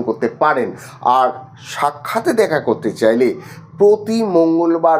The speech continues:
দক্ষিণেশ্বরে বিকেল পাঁচটা থেকে আটটা পর্যন্ত আমার চেম্বার থাকে, সেখানে আপনারা দেখা করতে পারবেন।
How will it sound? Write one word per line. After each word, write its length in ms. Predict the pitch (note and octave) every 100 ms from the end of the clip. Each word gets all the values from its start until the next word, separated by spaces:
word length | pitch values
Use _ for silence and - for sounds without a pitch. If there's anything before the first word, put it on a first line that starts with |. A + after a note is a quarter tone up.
| A#2+
দক্ষিণেশ্বরে 760 | D3+ D3+ - G3 F#3+ F3 E3 B2
বিকেল 380 | A2 C3+ D#3+ D#3+ -
পাঁচটা 340 | C#3 C3+ D3+
থেকে 300 | D3 D#3 G3 A3+ - - - -
আটটা 400 | D3+ E3 - F3+
পর্যন্ত 560 | F3 E3 D#3+ D3+ C3 A#2 D#2 - - -
আমার 280 | A#2+ C#3 D3+ -
চেম্বার 340 | D3+ D3+ D#3 -
থাকে, 240 | E3+ C#4+ D4
সেখানে 440 | - D#3 D3+ C#3
আপনারা 400 | C3 - B2 A#2 - - - -
দেখা 320 | C#3 C3+ B2
করতে 300 | A#2+ A2+ - F#2+
পারবেন। 480 | - B2+ A#2 F#2